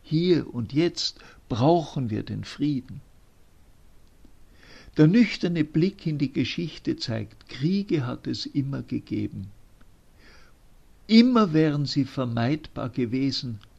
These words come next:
wenn es weniger Ungerechtigkeit, Machtstreben, gegenseitigen Hass gegeben hätte. Jesus hat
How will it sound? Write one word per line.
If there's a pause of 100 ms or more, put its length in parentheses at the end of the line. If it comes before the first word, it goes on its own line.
(460)
wenn
es
weniger
Ungerechtigkeit, (460)
Machtstreben, (340)
gegenseitigen
Hass
gegeben
hätte. (1700)
Jesus
hat